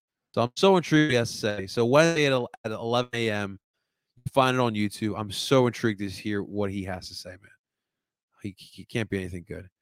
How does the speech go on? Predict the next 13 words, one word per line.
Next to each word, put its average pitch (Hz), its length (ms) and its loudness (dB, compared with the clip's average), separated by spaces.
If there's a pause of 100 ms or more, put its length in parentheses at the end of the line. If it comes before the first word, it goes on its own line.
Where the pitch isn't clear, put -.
(460)
Can't 127 180 0
believe 127 160 4
we 117 60 2
traded 113 300 0
Ghost. 107 360 0
Uh, 98 340 -2 (100)
I'm, 160 280 0
I'm 156 140 2
not, 98 300 -2
you 120 120 -6
know, 98 60 -4 (160)
that's - 420 -8
Ghost. - 420 0